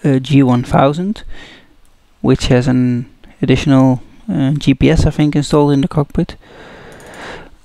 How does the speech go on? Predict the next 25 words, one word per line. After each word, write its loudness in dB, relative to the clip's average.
But 2
if 0
I 0
now 0
load 0
this 0
aircraft -2
C 2
F -2
G 2
file, 0
you'll 2
see 0
in 2
the 4
event 2
log -2
here 0
below 2
that -6
four 0
models -2
got 0
actually 0
loaded. 0